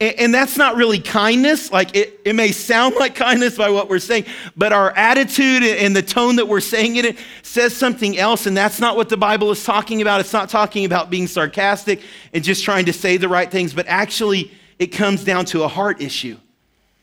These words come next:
And in your heart, are you serving one another? Are you loving one another? Even in that moment when you're upset, have you looked and have you checked your heart? Once again, I can remember, this was before Sarah and I,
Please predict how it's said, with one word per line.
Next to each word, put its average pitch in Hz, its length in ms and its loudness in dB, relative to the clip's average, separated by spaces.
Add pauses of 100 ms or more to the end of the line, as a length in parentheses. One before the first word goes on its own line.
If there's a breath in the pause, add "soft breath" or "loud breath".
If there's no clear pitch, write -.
(260)
And 185 120 0
in 190 140 0
your 170 140 0
heart, 196 340 0
are 156 100 -4
you 160 140 -4
serving 180 520 -2
one 151 120 -2
another? 143 320 -2
Are 139 100 -4
you 151 220 -4
loving 160 460 -2
one 139 160 -4
another? 127 400 -6 (580 soft breath)
Even 214 240 0
in 214 140 2
that 190 160 0
moment 196 500 0
when 190 180 -2
you're 185 160 2
upset, 165 640 -2 (340)
have 185 180 -2
you 185 160 -4
looked 180 440 -2
and 180 140 -2
have 160 120 -6
you 165 120 -8
checked 202 400 -4
your 196 140 -2
heart? 156 360 -2 (320 soft breath)
Once 208 220 -2
again, 214 180 0
I 202 100 2
can 220 200 0
remember, 196 460 2
this 180 240 -4
was 220 160 -2
before 190 320 0
Sarah 202 280 0
and 196 80 0
I, 190 200 2